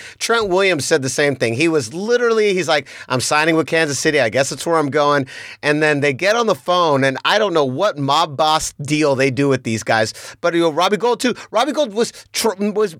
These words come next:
remember, he basically sat out. He sat out and was like, "I'm not playing. I'm not playing for San Francisco. They gotta trade me back." And then,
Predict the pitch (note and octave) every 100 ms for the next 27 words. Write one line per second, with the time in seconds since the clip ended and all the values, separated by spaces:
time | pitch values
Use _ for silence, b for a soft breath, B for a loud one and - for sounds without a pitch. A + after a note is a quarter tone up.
0 | - D3+ A#3 C#4+ C#4 G#3 A#3+ F4+ C4 A#3
1 | - - B3+ - A3 D4 G3 - b b
2 | _ - A#3+ - C4+ C4 - C4+ B3 -
3 | E3+ F#3 E3+ F#3 F3 - D#3+ F3+ F#3+ G#3+
4 | G3 F#3 F3 D3 D3+ E3 D#3 D#3 D3+ C3
5 | E3+ D#3+ A#2 C3 D3 E3 C#3+ B2+ D#3+ B2
6 | - B B - F3+ F#3+ D#3